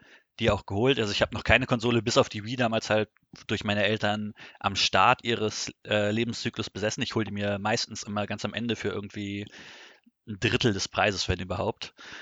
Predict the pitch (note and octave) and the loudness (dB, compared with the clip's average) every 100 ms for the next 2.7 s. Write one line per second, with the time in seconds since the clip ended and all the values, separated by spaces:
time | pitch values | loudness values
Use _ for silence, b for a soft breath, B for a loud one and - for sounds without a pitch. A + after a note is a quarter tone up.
0 | B B - - G2 F#2+ F#2+ - A2+ G2+ | B B -12 0 2 2 -2 2 4 4
1 | G2 - G2 G2 - F#2 - G2+ F#2+ - | 0 0 2 2 2 -2 2 2 2 -8
2 | - F#2 F#2 F2+ F2+ F2+ | -4 -2 -2 -6 -10 -12